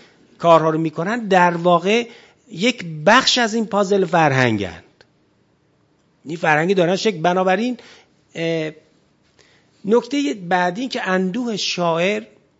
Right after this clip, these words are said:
اندوه فردی و شخصی و حقیر نیست. ببینید مثلاً فرض کنید حالا، اه، دو نفر، یک غیر هنرمند، یک هنرمند،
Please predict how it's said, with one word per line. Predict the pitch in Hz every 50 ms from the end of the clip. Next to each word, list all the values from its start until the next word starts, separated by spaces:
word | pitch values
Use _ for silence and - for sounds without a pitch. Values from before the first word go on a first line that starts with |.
| _ _ _ _
اندوه | - 165 165 160 156 156 147 180 190 175 190
فردی | 185 - - - - 156 147 143 143 143 135 127 123 139 156 160 165
و | 165 160 156 151 139
شخصی | - - 147 139 135 123 - - - 151 139
و | 131
حقیر | 120 110 113 117 113 107 113 117 113 113 104
نیست. | 98 92 82 78 - - - - - _ _ _ _ _ _ _ _ _ _ _ _ _ _ _ _ _ _ _ _ _ _ _ _ _ _ _ _ -
ببینید | 180 180 190 190 180 - - - - _ -
مثلاً | 165 151 - 175 165 165 180
فرض | 165 151 180 180 185 180 175 -
کنید | 180 170 156 143 147 - - - - _ - 175 165
حالا، | 151 143 160 175 185 190 185 - - - -
اه، | 156 151 160 151 147 151 143 135 135 131 127 131 143
دو | 180 196 196
نفر، | 185 165 151 - - 151 143 139 135 - - - - - - _ _ _ - - 143
یک | 160 175 175 175 - - - - _ _ _
غیر | - 156 160 170 180 180 185 185 180 175 175 - - - _ _ _ _
هنرمند، | - 156 170 175 170 165 160 160 160 160 156 151 147 139
یک | 147 156 151 151 - - _ -
هنرمند، | 117 117 113 110 104 101 101 98 90 87 95 -